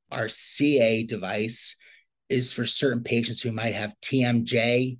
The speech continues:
jaw pain issues where they need what's considered asymmetrical advancement, where they have to move one side of their, their jaw a little differently than the other. So the C A has these little adjustment mechanisms on the side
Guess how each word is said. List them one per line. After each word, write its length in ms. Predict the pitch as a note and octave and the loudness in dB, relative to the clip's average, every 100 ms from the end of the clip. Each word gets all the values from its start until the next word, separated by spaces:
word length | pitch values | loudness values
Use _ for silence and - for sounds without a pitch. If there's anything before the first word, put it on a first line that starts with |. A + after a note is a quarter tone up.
| _ | _
jaw 380 | B2+ A#2+ A#2 B2+ | -6 -4 -4 -6
pain 340 | - C3+ C3 | -4 -4 -2
issues 500 | C3+ - C#3+ D#3 - | -2 -4 -4 -6 -6
where 380 | A2+ G#2+ G#2 G2+ | -4 -2 -4 -4
they 260 | G2+ B2 B2+ | 2 4 4
need 400 | A#2+ B2 A#2+ A2+ | 4 4 2 0
what's 220 | A2 - | -2 -4
considered 640 | - - A#2 B2+ A2+ - - | -12 -10 -10 -6 -8 -6 -4
asymmetrical 960 | B2 B2 - A#2 A#2 C#3 B2+ C3 D3 D3+ _ _ C#3 | 0 0 0 0 -2 -8 -2 -2 -2 -8 _ _ -6
advancement, 720 | A#2+ B2+ C3 - D#3+ F3+ - - | -2 0 -2 -6 -8 -8 -12 -8
where 120 | G#2+ | -6
they 80 | G#2+ | -4
have 200 | G#2+ - | -4 -4
to 80 | |
move 260 | A2 A2 G#2+ | -2 -2 -2
one 240 | G2+ A2 A#2 | -4 -2 -2
side 340 | A#2 A#2+ A#2 | 0 0 0
of 60 | A2+ | -2
their, 200 | A2 G#2+ - _ | -4 -6 -16 _
their 160 | A2 G#2+ | -8 -6
jaw 520 | G#2 A#2 G#2 A2 A2+ A#2+ | -4 0 0 0 -4 -4
a 100 | C3 | -2
little 220 | A#2 A#2+ | 0 0
differently 460 | A2+ A2+ A#2 A#2+ A#2 | 0 -4 -6 -4 -4
than 160 | A2+ G#2+ | -4 -4
the 120 | G#2 | -4
other. 240 | G#2+ A#2+ | 0 0
So 160 | A#2+ - | -2 -6
the 140 | A2+ | -6
C 420 | - - C3+ B2 | -4 0 0 0
A 220 | A2+ A2+ A2 | 0 -2 -4
has 280 | A2+ A2+ | -6 -8
these 180 | A2 G#2+ | -8 -8
little 180 | G#2 G#2 | -6 -6
adjustment 480 | G#2 A#2 A2+ - - | -4 -2 -2 -4 -6
mechanisms 540 | A2 - G#2+ G2 G2 | -8 -6 -6 -8 -6
on 100 | G#2 | -6
the 80 | G#2 | -4
side 460 | - D3 E3+ E3+ | -4 -2 0 0